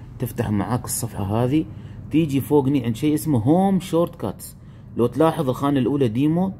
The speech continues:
الخانة الثانية فويس إيديت، تضغط على الديمو ضغطتين، تطلع معاك الصفحة هذه الكاتيجوري. الحين الأشياء اللي أنت تبغى تختارها على طول تطلع في الصفحة الرئيسية. عندك ست بيجات، لاحظ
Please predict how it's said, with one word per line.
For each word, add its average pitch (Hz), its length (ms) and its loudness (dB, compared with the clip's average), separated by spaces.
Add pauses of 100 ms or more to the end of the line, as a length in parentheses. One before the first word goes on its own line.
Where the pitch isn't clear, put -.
(180)
الخانة 120 340 0
الثانية 131 460 0
فويس 104 320 2
إيديت، 85 220 -4 (420)
تضغط 208 340 6
على 151 160 2
الديمو 117 420 0 (2250)
ضغطتين، 110 580 2 (380)
تطلع 135 320 0
معاك 123 400 2
الصفحة 110 540 -2
هذه 82 200 -4 (100)
الكاتيجوري. 101 720 0 (680)
الحين 147 240 2
الأشياء 156 400 4
اللي 143 200 2
أنت 165 140 0
تبغى 139 280 -2
تختارها 151 580 0
على 120 220 0
طول 143 220 0
تطلع 131 380 -2
في 131 200 -2
الصفحة 120 320 -4
الرئيسية. 95 480 -2 (380)
عندك 156 320 2
ست - 380 -2
بيجات، 110 420 2
لاحظ 120 300 0